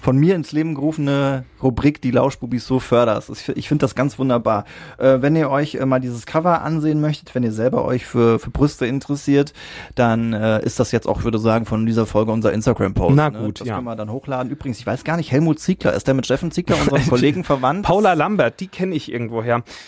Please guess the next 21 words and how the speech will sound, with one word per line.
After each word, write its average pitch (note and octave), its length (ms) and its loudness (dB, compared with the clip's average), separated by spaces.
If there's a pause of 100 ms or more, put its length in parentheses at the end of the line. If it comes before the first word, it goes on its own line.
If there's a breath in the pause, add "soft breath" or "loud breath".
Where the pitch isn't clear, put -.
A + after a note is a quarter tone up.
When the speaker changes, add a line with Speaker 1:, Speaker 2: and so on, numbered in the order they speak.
(100)
Speaker 2:
Ist - 180 -4
das F#3+ 140 2
nicht F#3 160 0
so D#3+ 120 2
eine, D3 500 4
äh, - 20 2
macht C3+ 240 -2
die G3 40 0
nicht F#3+ 180 2
so, F3+ 240 4
so, E3+ 420 4
äh, D#3 80 0
Geschichten - 440 -4
hier, D#3+ 160 6
so D3+ 180 4
Erotik-Sachen E3+ 800 2
und, C#3+ 260 0
äh, C3+ 680 6
äh, E2 220 -4
so C#3+ 280 2
Sex-Talk? - 760 0